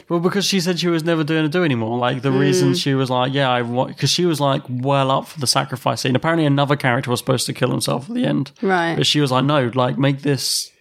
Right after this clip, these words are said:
Speaker 1: Ripley."
Speaker 2: Right.
Speaker 1: Like, that's an awesome way to go out.
Speaker 2: So she probably was a bit pissed that they're, like, flogging a dead horse, kind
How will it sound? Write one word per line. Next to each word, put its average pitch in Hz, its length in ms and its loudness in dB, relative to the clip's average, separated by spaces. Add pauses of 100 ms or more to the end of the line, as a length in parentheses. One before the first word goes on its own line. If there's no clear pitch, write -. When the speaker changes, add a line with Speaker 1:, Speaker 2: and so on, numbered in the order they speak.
(140)
Speaker 1:
Ripley." 143 500 -2 (160)
Speaker 2:
Right. 170 460 0 (340)
Speaker 1:
Like, 127 160 0
that's 123 180 0
an 139 80 2
awesome 131 360 0
way 117 100 2
to - 100 -8
go 131 120 2
out. 123 220 -2
Speaker 2:
So 190 420 2
she 190 420 2
probably 180 240 0
was 170 140 2
a - 20 0
bit 160 160 -2
pissed 165 240 -2
that - 60 -6
they're, 156 160 2
like, 151 180 0
flogging 160 300 0
a 156 80 -2
dead 151 160 0
horse, 151 320 -4
kind 156 160 -4